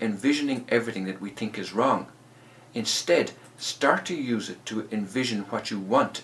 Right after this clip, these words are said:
instead of just, and just concentrate,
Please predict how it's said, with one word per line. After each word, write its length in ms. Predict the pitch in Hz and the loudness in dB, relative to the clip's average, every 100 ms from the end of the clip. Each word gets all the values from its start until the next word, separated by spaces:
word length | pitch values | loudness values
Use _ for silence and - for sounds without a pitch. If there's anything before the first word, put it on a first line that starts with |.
| - | -8
instead 480 | 98 - 117 107 - | -8 -4 0 0 -2
of 160 | 101 - | -8 -6
just, 260 | 107 - - - - - - - - | -8 -8 -12 -20 -20 -20 -20 -10 0
and 160 | 127 - | 2 4
just 200 | 180 - | 2 4
concentrate, 520 | 117 113 101 95 | 2 2 -4 -4